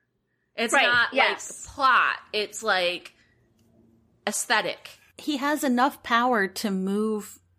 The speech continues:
Speaker 3: the away team from M one fifty-five, this reappearing and disappearing planet, back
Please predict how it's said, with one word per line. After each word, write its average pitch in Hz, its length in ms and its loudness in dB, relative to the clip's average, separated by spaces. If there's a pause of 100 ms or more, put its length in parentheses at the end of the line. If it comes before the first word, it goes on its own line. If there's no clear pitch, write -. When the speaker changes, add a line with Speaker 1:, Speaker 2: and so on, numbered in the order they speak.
Speaker 3:
the 190 180 4
away 170 320 4
team 160 540 -4
from 170 640 -4
M 180 220 2
one 185 240 0
fifty-five, 180 840 0
this 165 280 -2 (440)
reappearing 180 580 0
and 170 100 0
disappearing 170 500 -4
planet, 185 520 0 (880)
back 190 340 2